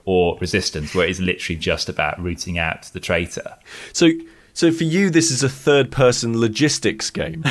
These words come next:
Speaker 1: In some senses, yeah, and it, it's quite relaxing because I've g-, I'm playing it kind of touchscreen on my laptop.
Speaker 2: Yeah.
Speaker 1: So for, actually, for some of the mini games in it that are quite fiddly, for me, it's
Speaker 2: Yeah.
Speaker 1: just a breeze 'cause I can literally just trace my finger across the screen.
Speaker 2: <laughs>
Speaker 1: I can empty the kind of the, the rubbish chute or whatever it's called, just using my finger on the screen.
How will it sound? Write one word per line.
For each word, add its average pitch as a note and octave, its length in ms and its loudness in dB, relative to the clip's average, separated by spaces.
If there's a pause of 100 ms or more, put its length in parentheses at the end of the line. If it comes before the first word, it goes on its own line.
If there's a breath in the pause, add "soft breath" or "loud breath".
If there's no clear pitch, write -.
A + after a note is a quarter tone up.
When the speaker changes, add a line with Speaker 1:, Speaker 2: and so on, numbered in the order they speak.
Speaker 1:
In G3 140 4
some B3+ 220 6
senses, C3 340 2
yeah, G3 100 4
and - 140 2
it, G2 100 0
it's D3 120 -6
quite D3 200 2
relaxing E3 460 2
because A2+ 320 -2
I've C#3 220 2
g-, - 120 -6
I'm A#2+ 140 2
playing B2+ 300 2
it - 320 -6
kind F#2+ 180 -2
of - 80 -10
touchscreen F#2+ 460 -2
on E2 60 -4
my D#2 100 -4
laptop. - 640 -4
Speaker 2:
Yeah. C3 400 2
Speaker 1:
So G#2 240 6
for, - 160 -2
actually, C3+ 300 0
for A#2 120 -2
some C#3 220 2
of B2 60 0
the A2+ 60 2
mini A#2+ 200 2
games F#2+ 420 2
in F#2+ 120 0
it E2+ 140 -4
that - 80 -6
are G2 60 -4
quite G2+ 240 0
fiddly, D3 480 0 (160)
for G#2+ 120 -2
me, C3 240 4
it's G2 80 2
Speaker 2:
Yeah. F2 40 2
Speaker 1:
just - 160 -2
a G2 40 -2
breeze G#2+ 360 2
'cause G2+ 120 -4
I G2 60 2
can G2 120 -2
literally G2 260 -2
just G2 260 0
trace G2+ 200 2
my F#2 160 4
finger E3 320 6
across D#3 320 4
the D#3+ 140 4
screen. F3 360 4
Speaker 2:
<laughs> D3+ 560 0
Speaker 1:
I G#2 60 2
can A2 160 0
empty A2 540 2
the F#2+ 140 -2
kind F#2+ 260 -2
of F2 200 -2
the, F2+ 280 0
the F#2 180 -6
rubbish F#2 280 0
chute E2 300 -4
or F#2 40 -8
whatever E2+ 220 -2
it's F2 140 -8
called, E2 340 -4
just A2 200 -2
using G#2 240 0
my G2 100 2
finger B2 340 0
on A2 100 2
the G2 60 0
screen. A#2+ 440 -2